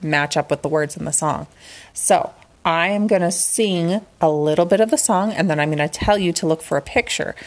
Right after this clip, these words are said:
You try to decide which picture you think goes with that bit of the song, and you're gonna write a number underneath of it. So we're gonna number these pictures in order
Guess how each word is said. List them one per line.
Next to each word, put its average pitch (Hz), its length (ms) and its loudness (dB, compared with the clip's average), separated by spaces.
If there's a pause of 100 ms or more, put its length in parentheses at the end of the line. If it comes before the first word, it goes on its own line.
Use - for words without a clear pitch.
(260)
You 190 320 0
try 254 200 0
to 226 120 2
decide 180 380 2
which 170 360 0
picture 214 380 -2
you 151 160 -2
think 165 340 -6
goes 156 400 0
with 160 200 -4
that 151 420 -2
bit 175 220 0
of 175 180 2
the 233 100 0
song, 185 540 2
and 165 160 -2
you're 151 100 -2
gonna 151 240 -2
write 151 260 0
a 156 80 0
number 165 640 0
underneath 151 680 -4
of 57 140 -4
it. - 340 -6 (400)
So 156 180 0
we're 143 120 0
gonna 147 240 -2
number 190 520 0
these 190 200 -2
pictures 160 480 -2
in 160 200 -2 (100)
order 180 600 2